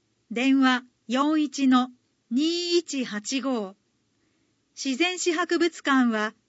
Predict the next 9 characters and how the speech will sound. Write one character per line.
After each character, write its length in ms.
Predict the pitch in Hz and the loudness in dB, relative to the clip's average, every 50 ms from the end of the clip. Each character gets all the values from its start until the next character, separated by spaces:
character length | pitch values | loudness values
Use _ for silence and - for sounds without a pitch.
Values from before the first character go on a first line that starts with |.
| _ _ _ _ _ _ - - | _ _ _ _ _ _ -14 -8
電 320 | 202 247 262 277 277 269 | -4 -2 0 2 2 4
話 240 | 262 262 254 247 254 - _ _ _ _ - | 4 2 2 0 -2 -8 _ _ _ _ -8
四 340 | 226 247 262 285 302 302 302 | -4 -4 -2 -2 0 0 -2
一 280 | 294 - - 285 277 262 | -2 -4 -2 -2 2 4
の 220 | 262 254 262 262 _ _ _ _ _ _ _ _ - | 4 4 2 0 _ _ _ _ _ _ _ _ -6
四 400 | 220 262 294 330 339 349 349 349 | -2 -2 -2 0 -2 -4 -4 -2
七 340 | 339 349 330 294 254 214 214 | -2 -2 0 2 0 0 2
四 340 | 214 233 254 262 269 269 | 0 0 2 2 2 2
七。 360 | 262 269 254 226 202 202 240 | 2 2 2 2 -2 -6 -10